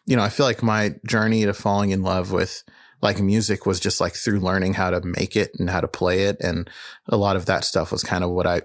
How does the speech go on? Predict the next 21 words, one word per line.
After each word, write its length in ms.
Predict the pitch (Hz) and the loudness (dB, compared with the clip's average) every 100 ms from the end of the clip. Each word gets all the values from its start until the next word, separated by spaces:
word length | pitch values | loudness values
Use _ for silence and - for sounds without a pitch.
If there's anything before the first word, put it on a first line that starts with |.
| - | -4
like, 140 | 80 | -6
first 460 | - - 87 87 - | -6 -2 -2 0 0
started 320 | 107 107 101 | 0 0 0
learning 240 | 107 107 | 0 2
how 80 | 110 | 0
to 80 | 107 | -2
play. 440 | - 113 113 113 | -2 0 2 0
And, 220 | 95 90 - - - - - | -2 -4 -8 -16 -16 -10 -2
um, 300 | 98 92 90 | 0 0 0
there 200 | 120 104 | 2 2
are 40 | |
a 40 | 101 | 2
bunch 260 | 107 104 | 0 0
of, 360 | 104 92 92 - - | 0 0 -4 -10 -4
like, 280 | 101 95 - | -2 -2 -2
guitar 340 | 101 - 123 | 0 2 0
players 480 | 117 120 95 95 92 | 2 2 2 0 0
that 80 | 95 | 0
I 80 | 92 | 2
lived 240 | 98 95 | 0 0
around, 640 | 101 95 95 92 92 - | 0 0 0 0 -2 -4